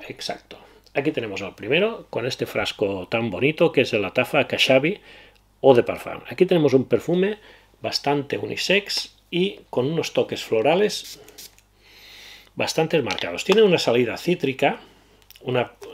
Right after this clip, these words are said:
con, con una bergamota, una bergamota potente que sale chispeante. Luego, eh, las notas, las notas florales se apropian del, del perfume. Creo que tiene jazmín, ro-, eh, flores blancas, tiene rosa. Eh,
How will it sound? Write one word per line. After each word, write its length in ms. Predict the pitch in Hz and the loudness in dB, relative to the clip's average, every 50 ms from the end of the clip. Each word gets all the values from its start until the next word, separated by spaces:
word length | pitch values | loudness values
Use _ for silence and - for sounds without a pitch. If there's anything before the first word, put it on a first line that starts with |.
| - | -16
con, 300 | - - - 104 110 110 | -12 -10 -8 -8 -8 -10
con 240 | 107 - - 117 127 | -6 -2 0 2 2
una 160 | 156 156 135 | 2 2 2
bergamota, 760 | 117 113 107 95 92 101 127 139 135 - 113 104 101 101 92 - - - - _ _ _ _ _ _ _ _ _ _ - | 2 0 -2 -2 -4 -4 -4 -4 -2 -2 -4 -4 -2 -2 -2 -2 -4 -4 -6 _ _ _ _ _ _ _ _ _ _ -6
una 200 | 139 127 123 110 | -2 0 0 0
bergamota 520 | 104 98 92 90 92 104 107 - 104 92 | 0 -2 -6 -8 -8 -8 -8 -8 -10 -10
potente 640 | - 95 - - 147 147 135 123 - 123 127 151 147 | -10 -4 2 4 4 4 4 2 0 2 2 2 0
que 80 | - 98 | -2 -6
sale 280 | - 107 104 95 87 | -8 -8 -8 -8 -8
chispeante. 760 | - - 92 - - - 95 120 151 156 139 - 151 156 160 - - - - - _ - | -10 -10 -10 -10 -10 -6 -4 -2 -2 -2 -2 0 0 -2 -2 -4 -14 -20 -20 -20 _ 0
Luego, 400 | 127 143 170 160 151 120 - - | 2 4 4 6 4 2 0 0
eh, 300 | - 143 120 117 113 113 | 0 2 4 4 4 2
las 240 | 110 110 110 104 - | 2 2 0 0 2
notas, 600 | 139 143 147 - - 131 113 107 - - - - - - | 2 0 2 2 2 0 0 0 -2 -6 -8 -8 -8 -8
las 240 | 113 104 101 - - | -8 -6 -6 -6 -6
notas 240 | 135 135 - 120 - | -4 -4 -4 -4 -4
florales 640 | - 113 101 104 113 117 110 107 95 - - - 143 | -2 -2 0 0 0 0 0 0 -2 -4 -8 -8 -8
se 220 | - - - 101 | -8 -8 -8 -8
apropian 520 | - - - 139 139 139 127 113 98 98 | -8 -4 0 0 0 0 0 -4 -4 -4
del, 240 | 92 92 87 82 82 - - - - - - - _ - | -6 -8 -10 -10 -12 -14 -18 -20 -20 -20 -20 -20 _ -8
del 160 | - - 87 | -8 -8 -8
perfume. 480 | - - - - - 156 160 143 110 - | -8 -14 -14 -10 -8 -6 -6 -6 -6 -6
Creo 200 | - 98 92 85 | -8 -8 -8 -10
que 80 | - | -10
tiene 240 | - - 95 87 - | -10 -10 -10 -10 -12
jazmín, 640 | - - - - - - 135 151 151 139 127 113 101 | -14 -16 -16 -14 -6 -4 -2 0 0 -2 -4 -6 -8
ro-, 240 | 98 98 - - - - | -8 -10 -10 -12 -14 -12
eh, 380 | 113 104 104 104 101 98 98 - - - - - | -10 -8 -6 -6 -6 -8 -10 -12 -14 -20 -20 -14
flores 380 | - - 127 113 101 92 - | -4 0 0 2 2 0 -4
blancas, 480 | 110 127 151 156 139 - - 101 - - | -2 0 0 0 0 -2 -4 -6 -6 -4
tiene 260 | - 117 101 90 87 | -4 -4 -4 -6 -4
rosa. 460 | - 135 156 147 - - 127 127 - - - - - - - - - _ | -2 0 0 2 0 0 -4 -4 -6 -10 -18 -20 -20 -20 -20 -20 -18 _
Eh, 300 | - 156 143 139 135 131 | 2 6 6 6 6 4